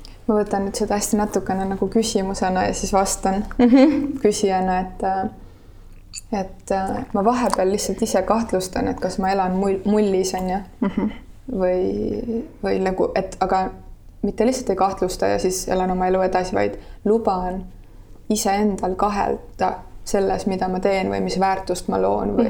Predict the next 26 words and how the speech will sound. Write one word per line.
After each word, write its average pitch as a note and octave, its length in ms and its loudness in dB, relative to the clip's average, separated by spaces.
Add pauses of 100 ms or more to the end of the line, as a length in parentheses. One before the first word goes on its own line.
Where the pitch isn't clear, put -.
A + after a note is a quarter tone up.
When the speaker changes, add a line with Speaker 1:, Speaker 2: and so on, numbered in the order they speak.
Speaker 2:
Mhm. A3+ 120 -2 (320)
Speaker 1:
või, F#3 340 0
või F#3 120 2
kui F#3+ 160 2
oluline G3 460 2
see F#3+ 160 -2
väärtus G3+ 400 -2
on. G3+ 220 -2 (480)
Et F#3+ 100 -2
mingis G#3+ 340 2
mõttes F#3+ 320 -4
nagu F#3 380 -2 (300)
justkui, G3 260 -2 (1200)
see G3 140 -2
kõlab F#3+ 280 2
ka G3 120 2
väga F#3 180 0
mullis F#3+ 460 0
lausena, F#3 400 0
aga G3 100 -2
et F#3+ 160 -4
tõusta G3+ 320 2
endast A3 280 4
kõrgemale, E4+ 720 6
on A#3+ 60 8
ju. C#4 360 8